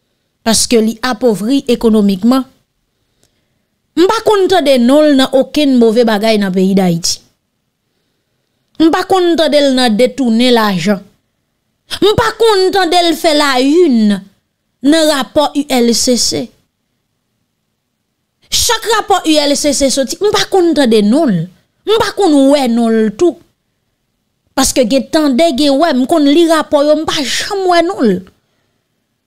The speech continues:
Li pa konn ap fè mwayèn nèf pwe katrevendiznèf nan koripsyon nan peyi d ayiti. M pa tande non l nan dosye lajan petwo karibe. M pa tande non l nan dosye lajan koperativ.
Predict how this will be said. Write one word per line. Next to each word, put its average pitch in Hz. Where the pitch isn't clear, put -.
Li 392
pa 453
konn 427
ap 339
fè 370
mwayèn 320
nèf 311
pwe 294
katrevendiznèf 262
nan 254
koripsyon 247
nan 220
peyi 202
d 185
ayiti. 196
M 494
pa 539
tande 415
non 415
l 359
nan 330
dosye 311
lajan 262
petwo 220
karibe. 233
M -
pa 539
tande 440
non 453
l 381
nan 330
dosye 320
lajan 277
koperativ. 208